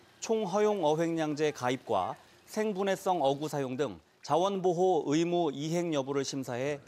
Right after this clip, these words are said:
연말쯤 지급됩니다. 호텔에서 짧은 휴가를 보내는 이른바 호캉스 선호 지역으로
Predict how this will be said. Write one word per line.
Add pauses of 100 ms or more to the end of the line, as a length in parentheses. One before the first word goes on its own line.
(220)
연말쯤
지급됩니다. (2500)
호텔에서
짧은
휴가를
보내는
이른바
호캉스
선호
지역으로